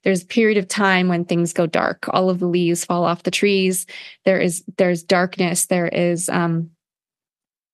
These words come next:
it can look very bleak. And I think that's, that, that is a period that a lot of our men have gone through in this pattern that we're talking about of really going into that,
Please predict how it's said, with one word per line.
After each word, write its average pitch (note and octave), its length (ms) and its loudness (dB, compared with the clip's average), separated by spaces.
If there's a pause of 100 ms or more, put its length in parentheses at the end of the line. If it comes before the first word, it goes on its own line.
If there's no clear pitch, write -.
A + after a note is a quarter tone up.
(180)
it G#3+ 120 0
can A3 180 2
look G3+ 140 0
very F#3+ 200 2
bleak. - 580 -6 (300)
And G3+ 100 2
I F#3+ 60 2
think F#3 200 -2
that's, F3+ 300 0
that, F#3+ 340 2
that G3 200 2
is F#3 100 0
a F#3 60 -2
period F#3+ 500 0
that F#3 120 2
a F#3 60 2
lot F3 200 0
of F3 100 0
our F3 100 0
men E3+ 360 0
have F3+ 200 -2
gone F#3 240 2
through C4+ 320 0
in A#3+ 180 0
this B3 160 -4
pattern A#3 360 0
that - 100 -2
we're A#3 100 0
talking A#3 340 -2
about A3 260 2
of F3+ 180 0 (640)
really G#3 320 2
going F#3 320 0
into F#3+ 400 -2
that, B3 380 2